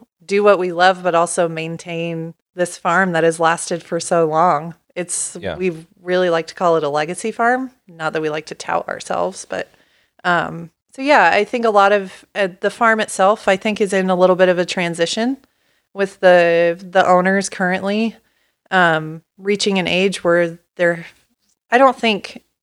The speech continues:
Speaker 1: talking about age or potential retirement is comfortable for anybody.
Speaker 2: Yeah,
Speaker 1: Um,
Speaker 2: for sure.
Speaker 1: so I think it's this situation where we're needing to navigate that and what happens to the farm because of that. Meanwhile, we're,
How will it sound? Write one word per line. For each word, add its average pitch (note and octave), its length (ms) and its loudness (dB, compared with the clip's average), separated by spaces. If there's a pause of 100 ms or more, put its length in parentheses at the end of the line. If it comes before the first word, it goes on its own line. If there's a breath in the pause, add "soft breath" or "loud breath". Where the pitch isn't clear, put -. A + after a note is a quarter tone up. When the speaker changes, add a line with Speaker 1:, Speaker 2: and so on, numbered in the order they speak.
Speaker 1:
talking F#3 340 -2
about D#3+ 280 0
age D#3+ 520 -6
or D#3+ 560 -2
potential E3+ 420 -4
retirement D#3+ 640 -4
is - 120 -12
comfortable D#3 460 -6
for D#3 200 -10
anybody. D#3 540 -8
Speaker 2:
Yeah, D#2 240 -10 (280)
Speaker 1:
Um, D#3 320 0
Speaker 2:
for E2+ 60 -10
sure. F2 240 -8 (340)
Speaker 1:
so - 180 -2
I F#3 80 6
think F#3+ 260 -4
it's F#3 220 -2
this E3+ 160 -4
situation E3+ 720 -6
where D#3+ 460 -4 (440)
we're F#3 120 -2
needing F3 340 -2
to - 120 -10
navigate E3 460 -2
that F#3 320 0
and F3+ 200 -4
what F#3 140 2
happens F3+ 440 -2
to F3 100 -8
the E3+ 100 -2
farm E3 500 -6 (200)
because F#3 320 -6
of F3 60 -14
that. - 300 -8 (300)
Meanwhile, F3 480 0
we're, E3+ 320 0